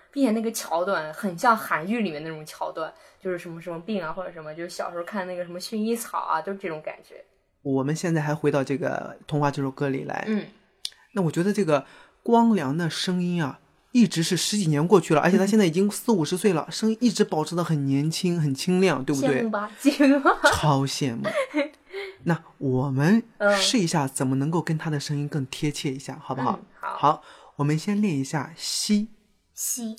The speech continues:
Speaker 2: 对，吸，
Speaker 1: 又是一，
Speaker 2: 吸。
Speaker 1: 我一看一就，
Speaker 2: 对，
Speaker 1: 什么，嗯。
Speaker 2: 但你发现这个吸呢，它是有空间感的。
Speaker 1: 吸。
Speaker 2: 你，你说吸的时候就吸管的吸啊。
Speaker 1: 嗯，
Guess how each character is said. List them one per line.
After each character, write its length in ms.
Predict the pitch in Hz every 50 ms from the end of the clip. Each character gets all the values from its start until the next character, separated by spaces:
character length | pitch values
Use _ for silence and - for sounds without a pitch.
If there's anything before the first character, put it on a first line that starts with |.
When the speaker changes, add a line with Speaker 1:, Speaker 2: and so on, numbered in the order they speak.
| _ _
Speaker 2:
对， 160 | - 156 151 -
吸， 360 | - - - - 190 185 185
Speaker 1:
又 140 | 185 190 190
是 100 | - 185
一， 40 |
Speaker 2:
吸。 400 | 170 165 - 160 170 202 196 190
Speaker 1:
我 80 | 190 156
一 60 | 160
看 280 | 160 - 226 196 175 165
一 120 | 170 165
就， 200 | 160 170 160 156 151 _ _ _ _
Speaker 2:
对， 160 | - 170 151
Speaker 1:
什 140 | - - 147
么， 80 | 143 139 - _ _
嗯。 80 | - 175
Speaker 2:
但 100 | 247 226
你 80 | 190 170
发 140 | 165 208 214
现 120 | 208 190
这 100 | - 214
个 140 | 180 156 147
吸 300 | - - - - 202 196
呢， 120 | 190 180 165
它 80 | 175 180
是 80 | 170
有 120 | 156 143 135
空 280 | 135 - 202 208 202 196
间 220 | 208 214 202 190
感 180 | 160 123 120 139
的。 160 | 135 127 - -
Speaker 1:
吸。 680 | - - - - - - 240 226 226 226 226 226 226 226
Speaker 2:
你， 140 | 151 156 165
你 80 | 160
说 200 | 147 - - 196
吸 300 | 190 - - - - 233
的 100 | 214 208
时 140 | 190 - -
候 120 | 143 139 135
就 100 | - 147
吸 260 | 139 - - - 208
管 200 | - 160 127 135
的 80 | 131
吸 280 | 135 - - - 170 165
啊。 100 | 156 - _ _ _
Speaker 1:
嗯， 300 | - 196 196 180 170